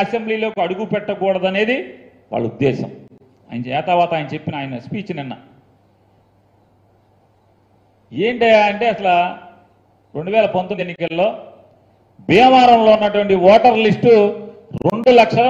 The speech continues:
నలభై ఆరు వేల మూడు వందల నలభై ఆరు, నలభై రెండు ఓట్లు. భీమవరంలో ఉన్నటువంటి ఓట్లు రెండు లక్షల నలభై ఆరు వేల మూడు వందల నలభై రెండు. దానిలో పురుషులు లక్షా ఇరవై వేల ఐదు వందల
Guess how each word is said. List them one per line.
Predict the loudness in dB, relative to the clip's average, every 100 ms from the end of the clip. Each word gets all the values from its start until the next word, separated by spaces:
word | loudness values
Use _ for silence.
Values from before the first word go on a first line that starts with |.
| 2
నలభై | 4 6 6 6
ఆరు | 6 6
వేల | 6 6 4
మూడు | 2 2 2
వందల | 0 0 2
నలభై | 2 2 4
ఆరు, | 2 2
నలభై | 2 2 0
రెండు | 2 2
ఓట్లు. | 2 -6 -14 -20 _ _ _ _ _ _ _ _ _ _ _ _
భీమవరంలో | 2 6 8 6 6 4
ఉన్నటువంటి | 4 2 2 4
ఓట్లు | 4 4 2 4
రెండు | 4 4
లక్షల | 2 -2 0 0
నలభై | 2 4 6 6
ఆరు | 6 4
వేల | 4 4
మూడు | 4 4
వందల | 2 0 0
నలభై | 2 4 2
రెండు. | 2 -4 -6 -14 -20 _ _ _ _ -2
దానిలో | 2 4 4 4 4 4
పురుషులు | 2 4 4 6 6
లక్షా | 4 6 6
ఇరవై | 6 4 6
వేల | 6 6
ఐదు | 6 4
వందల | 4